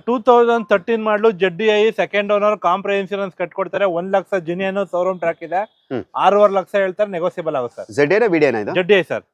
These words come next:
Speaker 2: ಓಕೆ, ಜೆಡ್ ಡಿ ಐ. ಮೇ-, ಅಲಾಯ್ ವೀಲ್ಸ್ ಇರಲ್ಲ ಆ ಟೈಮಲ್ಲಿ, but ನಿಮಗೆ ಡ್ಯುಯಲ್ ಏರ್ ಬ್ಯಾಗ್, ಎ ಬಿ ಎಸ್, ಸ್ಟೇರಿಂಗ್ ಅಲ್ಲಿ ಮೌಂಟ್ ಕಂಟ್ರೋಲ್ ಬರುತ್ತೆ. ಲೋನು ಸರ್ ಇದಕ್ಕೆ?
Speaker 1: ಸರ್, ನಿಮಗೆ ಎಂಬತ್ತು ಪರ್ಸೆಂಟ್ ಲೋನ್ ಮಾಡ್ಕೊಡ್ತೀನಿ ಸರ್.
Speaker 2: ಓಕೆ, ಶೇಕಡ ಎಂಬತ್ತರಷ್ಟು, ಅಂದ್ರೆ ಒಂದು ಲಕ್ಷಕ್ಕೆ ಇಪ್ಪತ್ತು ಸಾವಿರ ಡೌನ್, ಡೌನ್ ಪೇಮೆಂಟ್ ನಿಮ್ಗೆ ಇರುತ್ತೆ.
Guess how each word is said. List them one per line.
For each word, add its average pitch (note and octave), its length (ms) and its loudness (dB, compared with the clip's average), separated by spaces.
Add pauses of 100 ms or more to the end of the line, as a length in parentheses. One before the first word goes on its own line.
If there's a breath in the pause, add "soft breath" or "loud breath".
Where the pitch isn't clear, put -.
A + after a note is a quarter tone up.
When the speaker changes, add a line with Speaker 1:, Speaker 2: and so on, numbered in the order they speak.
(140)
Speaker 2:
ಓಕೆ, A2+ 160 -2
ಜೆಡ್ B2 200 -2
ಡಿ C3 60 2
ಐ. A2 80 2
ಮೇ-, B2+ 400 0
ಅಲಾಯ್ D3 160 2
ವೀಲ್ಸ್ D#3 160 -2
ಇರಲ್ಲ C3 180 0
ಆ A#2+ 120 6
ಟೈಮಲ್ಲಿ, A#2 360 -4 (400)
but C#3+ 120 -4
ನಿಮಗೆ C3+ 200 -2
ಡ್ಯುಯಲ್ C#3 200 2
ಏರ್ D3 160 4
ಬ್ಯಾಗ್, F3 200 0
ಎ C3+ 80 0
ಬಿ C3 100 -2
ಎಸ್, D#3+ 100 -4
ಸ್ಟೇರಿಂಗ್ C3+ 280 -6
ಅಲ್ಲಿ A#2+ 120 -6
ಮೌಂಟ್ A#2+ 140 -8
ಕಂಟ್ರೋಲ್ A2+ 260 -6
ಬರುತ್ತೆ. G2+ 280 -2 (460)
ಲೋನು F#3+ 180 4
ಸರ್ F#3 160 0
ಇದಕ್ಕೆ? F3+ 420 -6 (200)
Speaker 1:
ಸರ್, G3 120 -2
ನಿಮಗೆ G3 260 -2
ಎಂಬತ್ತು F#3+ 320 2
ಪರ್ಸೆಂಟ್ G3+ 240 0
ಲೋನ್ F#3 120 0
ಮಾಡ್ಕೊಡ್ತೀನಿ D3 400 -8
ಸರ್. A2 120 -6
Speaker 2:
ಓಕೆ, G#2+ 220 -4 (120)
ಶೇಕಡ E3 240 2
ಎಂಬತ್ತರಷ್ಟು, C#3 560 0
ಅಂದ್ರೆ C3 160 -4
ಒಂದು D3 200 -2
ಲಕ್ಷಕ್ಕೆ C#3+ 280 -6
ಇಪ್ಪತ್ತು C3+ 220 -8
ಸಾವಿರ C#3+ 160 -2
ಡೌನ್, A#2+ 200 -6 (280)
ಡೌನ್ A#2+ 160 0
ಪೇಮೆಂಟ್ D#3 200 -2
ನಿಮ್ಗೆ A#2+ 200 -4
ಇರುತ್ತೆ. G#2+ 240 -6